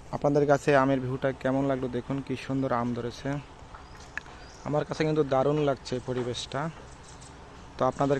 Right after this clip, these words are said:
কাছে আমের ভিউটা কেমন লাগলো দেখুন, সারি সারি আম। এখানে মূলত আমের ভিউটা কিন্তু দেখতে কিন্তু অনেক সুন্দর, অসাধারণ। এবং দেখুন আপনার চারপাশে কিন্তু আমের ভিউ। আম গাছগুলো মাশাআল্লাহ অনেক সুন্দর আম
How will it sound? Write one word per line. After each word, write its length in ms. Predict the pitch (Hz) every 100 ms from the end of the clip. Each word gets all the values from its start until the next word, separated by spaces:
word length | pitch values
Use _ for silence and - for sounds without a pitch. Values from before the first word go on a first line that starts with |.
| 135
কাছে 260 | 131 - 143 135 - 131
আমের 160 | 127 123
ভিউটা 300 | 123 131 135 -
কেমন 200 | 127 127 127
লাগলো 160 | 127 127
দেখুন, 160 | 123 131 -
সারি 200 | 135 143 147
সারি 200 | 143 127 117
আম। 140 | 123 180 - - - - - - - - - - 123
এখানে 200 | 143 147
মূলত 200 | 147 143 - 135
আমের 160 | 139 127
ভিউটা 240 | 123 143 143
কিন্তু 160 | 147 131 131
দেখতে 220 | - 139 143
কিন্তু 160 | 139 127
অনেক 160 | 131 135 -
সুন্দর, 240 | 143 139 131 127
অসাধারণ। 500 | 131 - 131 123 135 170 - - - - - - - - - 131
এবং 140 | 139 120
দেখুন 200 | 131 - 139
আপনার 160 | 139 123
চারপাশে 440 | 147 160 160 156 151 147
কিন্তু 160 | 139 - 123
আমের 180 | 131 123 113
ভিউ। 200 | 113 135 170 - - - - - - - - - - - - - - -
আম 100 | 135 139
গাছগুলো 300 | 135 135 143 139
মাশাআল্লাহ 320 | 127 139 139
অনেক 100 | 135 -
সুন্দর 260 | 143 147 147
আম 80 | 127